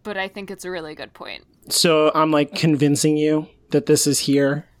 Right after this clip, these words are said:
Speaker 2: <laughs> and I'm not
Speaker 1: Um,
Speaker 2: making it up.
Speaker 1: I mean, you've convinced me that it's an interesting thing to think about it, not necessarily that the writers themselves are thinking about it.
Speaker 2: Okay.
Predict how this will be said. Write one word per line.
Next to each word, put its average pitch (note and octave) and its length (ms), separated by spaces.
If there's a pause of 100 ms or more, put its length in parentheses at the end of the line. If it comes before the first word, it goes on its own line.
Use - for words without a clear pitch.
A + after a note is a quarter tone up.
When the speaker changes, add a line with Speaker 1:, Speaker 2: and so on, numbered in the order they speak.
(120)
Speaker 2:
<laughs> - 340
and - 1080
I'm D3 280
not C#3 120
Speaker 1:
Um, C#3+ 60
Speaker 2:
making D3 360
it B2+ 100
up. C3+ 240 (1300)
Speaker 1:
I B3 60
mean, C#4 160
you've C#4 280
convinced B3+ 420
me B3 120
that G#3+ 120
it's G#3+ 180
an G3 80
interesting G3 420
thing F#3 180
to G3 100
think F3+ 260
about D3+ 280
it, D#3 320
not E3+ 240
necessarily F3+ 640
that F3 160
the F3 100
writers D3+ 460
themselves - 640
are F#2+ 140
thinking - 420
about C#2+ 240
it. G2+ 160 (640)
Speaker 2:
Okay. D3+ 640